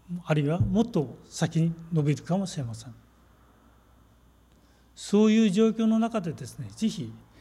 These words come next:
一人一人はこの安息日を守るということに対して、どういう形で守るべきかというところをですね、自問しと-、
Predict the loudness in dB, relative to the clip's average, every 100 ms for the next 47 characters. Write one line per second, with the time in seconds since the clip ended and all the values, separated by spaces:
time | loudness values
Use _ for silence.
0 | -8 -8 -10 -20 -20 _ _ _ _ -16
1 | 4 8 8 8 6 8 8 8 4 -10
2 | 4 8 8 6 -2 -18 -20 -20 -20 -18
3 | -18 _ _ _ 2 6 6 6 6 6
4 | 6 4 6 8 10 10 6 2 0 0
5 | 0 2 2 0 -2 -2 -6 -12 -14 -20
6 | _ -20 -20 _ _ _ 4 6 8 6
7 | 2 -2 -2 -4 -6 0 4 6 4 2
8 | -4 -12 -20 _ _ _ -2 -2 -2 -4
9 | -4 -6 -10 -12 -12 -14 -20 _ -20 -20
10 | _ -10 -10 -8 -2 2 2 0 -2 -6